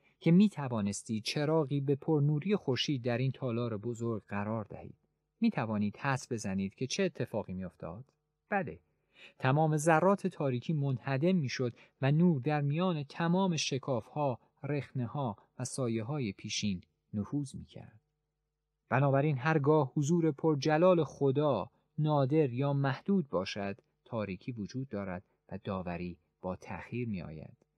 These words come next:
اما هرگاه نور پرجلال خدا افزایش می‌یابد،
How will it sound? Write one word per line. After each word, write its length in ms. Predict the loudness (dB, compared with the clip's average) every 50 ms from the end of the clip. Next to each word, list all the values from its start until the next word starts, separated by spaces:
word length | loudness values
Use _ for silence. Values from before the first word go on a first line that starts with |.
| _ _ _ _ _ _ _ -2
اما 180 | 0 2 2 2
هرگاه 600 | 4 2 2 4 6 8 8 8 6 4 4 4
نور 280 | 4 6 6 6 6
پرجلال 680 | 4 4 4 4 4 4 4 6 8 8 8 8 8 6
خدا 500 | 4 4 2 2 4 4 4 4 4 4 2
افزایش 720 | -2 -4 -4 -6 -2 0 2 4 4 4 4 4 2 0
می‌یابد، 440 | 0 0 0 -2 -2 -2 -4 -4 -6